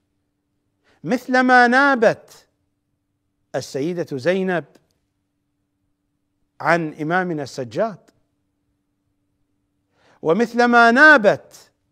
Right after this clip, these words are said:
السيدة المعصومة عن أبيها موسى بن جعفر.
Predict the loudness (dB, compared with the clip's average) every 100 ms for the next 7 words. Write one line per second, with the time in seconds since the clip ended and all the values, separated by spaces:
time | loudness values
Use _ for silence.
0 | _ _ _ _ _ _ _ _ _ _
1 | _ _ _ _ _ _ _ _ _ _
2 | _ _ _ _ _ _ _ _ _ _
3 | _ _ _ -10 -10 -6 -4 -4 -6 -6
4 | -8 -12 -10 -8 -8 -10 -16 _ _ _
5 | _ _ _ _ _ _ _ _ _ _
6 | _ _ _ _ _ _ _ _ _ _
7 | _ _ _ _ _ _ _ -14 -12 -10
8 | -6 -4 -4 -6 -10 -12 -10 -6 -6 -6
9 | -16